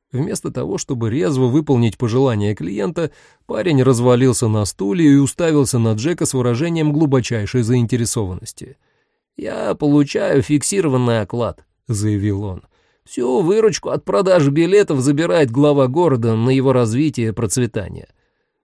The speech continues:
Джек закатил глаза. С недавнего времени он недолюбливал мэров. «Я сижу здесь почти каждый день, а это скучно», продолжил билетёр. «Поэтому я продам тебе ещё один билет,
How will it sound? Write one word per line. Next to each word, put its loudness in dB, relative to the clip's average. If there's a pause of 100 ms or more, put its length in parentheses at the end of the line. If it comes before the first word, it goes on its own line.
Джек -8
закатил -2
глаза. -4
С -14
недавнего 2
времени -4 (260)
он -6
недолюбливал 2
мэров. -4 (260)
«Я -4
сижу -2
здесь 2
почти -6
каждый 0
день, -4 (240)
а -14
это -6
скучно», -10 (260)
продолжил -2
билетёр. -6 (340)
«Поэтому -6
я -10
продам 0
тебе 2
ещё 0
один -4
билет, -2